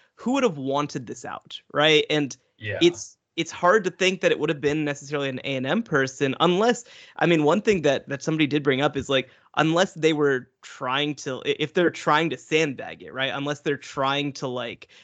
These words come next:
Speaker 1: make it a mess and, like, a fiasco, and then maybe, it, I, but who knows? <laughs> You know, like,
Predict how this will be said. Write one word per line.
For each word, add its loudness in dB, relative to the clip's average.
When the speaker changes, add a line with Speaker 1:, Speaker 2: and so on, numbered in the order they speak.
Speaker 1:
make 0
it 4
a 4
mess -6
and, -6
like, -4
a -8
fiasco, 2
and 2
then 2
maybe, 0
it, -2
I, -10
but 2
who -4
knows? -2
<laughs> -20
You 0
know, 0
like, -4